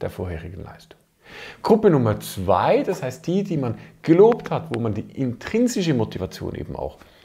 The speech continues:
ein bisschen angetriggert hat, indem man einfach hier und da mal was gegeben hat.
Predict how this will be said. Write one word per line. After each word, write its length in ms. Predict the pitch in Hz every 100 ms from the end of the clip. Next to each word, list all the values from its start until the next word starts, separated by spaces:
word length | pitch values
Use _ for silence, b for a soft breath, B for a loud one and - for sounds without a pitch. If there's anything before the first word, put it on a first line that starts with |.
| B B
ein 100 | 101
bisschen 200 | 85 -
angetriggert 560 | 131 131 - 82 80
hat, 160 | 82 - - B B
indem 200 | - 110
man 120 | 135
einfach 300 | - 110 -
hier 200 | - 139
und 140 | - 113
da 100 | 190
mal 160 | 175
was 200 | - 170
gegeben 320 | - 85 90
hat. 100 | 120